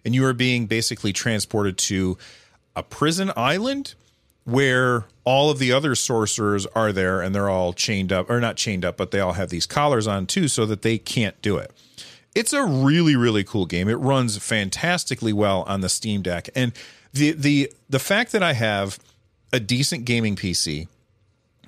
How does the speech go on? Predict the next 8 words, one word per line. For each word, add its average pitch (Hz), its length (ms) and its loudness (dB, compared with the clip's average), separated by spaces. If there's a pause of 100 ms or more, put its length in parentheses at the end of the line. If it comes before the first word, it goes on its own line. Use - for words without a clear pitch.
(140)
and 147 180 0
a 151 60 0
Steam 110 340 -2
Deck 90 300 -4 (260)
and 127 180 0
Steam 156 400 0
Cloud 135 400 0
saves 98 680 -2